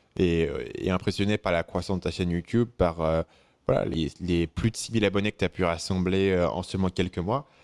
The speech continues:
Si t'avais un conseil pour cette personne qui aujourd'hui, euh, veut débuter son business ou veut débuter à créer son audience et, et est intéressé par ce concept dont t'as parlé, hein, des plans de quatre-vingt-dix jours, comment est-ce que tu lui conseillerais ? Quelles erreurs est-ce que tu vois, euh, les gens commettre ou quels conseils tu lui donnerais globalement ?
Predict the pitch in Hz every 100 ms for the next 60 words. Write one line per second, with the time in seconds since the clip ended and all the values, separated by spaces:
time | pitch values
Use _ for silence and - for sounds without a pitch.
0 | _ _ - 107 120 123 - 123 120 98
1 | 101 - 95 123 120 104 98 95 98 110
2 | 113 _ _ - 85 82 - 90 98 101
3 | 95 92 107 101 104 92 92 107 107 95
4 | 90 90 90 - 101 92 98 95 - 92
5 | 90 104 110 110 - 87 80 - _ -
6 | 101 95 101 95 120 107 87 101 - 101
7 | 90 113 110 - 82 78 90 90 87 87
8 | 87 92 85 - 85 85 - 92 85 90
9 | - 87 82 90 113 131 - - _ _
10 | _ _ - 113 131 120 - 104 - 104
11 | 107 110 107 107 95 104 110 107 - 101
12 | 92 90 87 95 90 95 95 92 92 -
13 | - _ - 82 85 87 95 92 104 98
14 | 104 104 - 87 98 104 101 95 - 85
15 | 87 87 87 85 80 82